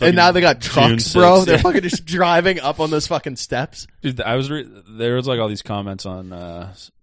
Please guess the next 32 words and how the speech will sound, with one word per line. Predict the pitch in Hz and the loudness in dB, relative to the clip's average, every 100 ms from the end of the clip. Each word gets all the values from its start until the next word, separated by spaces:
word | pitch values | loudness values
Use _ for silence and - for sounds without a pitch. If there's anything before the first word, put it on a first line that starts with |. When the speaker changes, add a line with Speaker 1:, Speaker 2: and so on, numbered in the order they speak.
| _ | _
Speaker 2:
Twitter | - 101 92 | -14 -10 -10
or | |
something. | 90 87 85 | -10 -14 -14
They | 87 | -12
were | 87 | -10
like, | 87 85 - _ _ _ _ _ _ | -10 -12 -16 _ _ _ _ _ _
These | 110 113 120 | -10 -8 -2
guys | 127 120 110 | 0 0 -2
are | 101 | -6
going | 101 98 95 | -6 -6 -8
through, | 107 98 | -10 -8
they | 101 | -6
have | 104 | -4
to, | 117 | -4
like, | 104 | -4
go | 101 98 | -4 -6
through, | - 104 98 90 | -8 -8 -6 -6
um, | 87 82 78 85 104 _ _ _ _ _ _ _ _ _ _ _ | -6 -8 -12 -18 -20 _ _ _ _ _ _ _ _ _ _ _
what | - 87 | -20 -18
is | 76 | -18
it? | 71 60 | -20 -20
It's | - | -20
like | 92 | -20
Irvine, | 78 82 82 82 78 _ 80 | -18 -16 -14 -16 -16 _ -14
wherever | 113 139 160 175 | -4 -2 -2 -4
the, | 117 113 | -6 -4
wherever | 123 143 165 | -2 -2 -2
the | |
Super | 147 131 110 | -8 -10 -8
Bowl | 95 87 | -6 -6
stadium | - 92 87 82 | -8 -10 -10 -12
is. | 78 85 | -14 -16